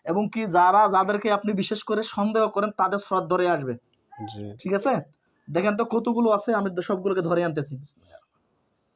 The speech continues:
Speaker 1: আল্লাহ আপনার পাক কালামের শক্তিতে এই ভাইয়ের উপরে যত রকমের কুফরি জাদু টোনা আছে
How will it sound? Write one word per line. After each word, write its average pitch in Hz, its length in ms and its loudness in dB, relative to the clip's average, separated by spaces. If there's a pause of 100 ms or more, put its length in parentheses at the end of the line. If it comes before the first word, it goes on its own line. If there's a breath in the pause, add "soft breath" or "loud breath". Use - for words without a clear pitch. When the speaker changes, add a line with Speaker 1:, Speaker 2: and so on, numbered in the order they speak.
(3250)
Speaker 1:
আল্লাহ 127 180 -6
আপনার 127 160 -8
পাক 131 140 -8
কালামের 135 200 -6
শক্তিতে 131 460 -8
এই 131 180 -4
ভাইয়ের 127 260 -6
উপরে 131 260 -8
যত 127 200 -8
রকমের 135 220 -6
কুফরি 143 280 -10
জাদু 135 200 -6
টোনা 127 200 -6
আছে 123 200 -8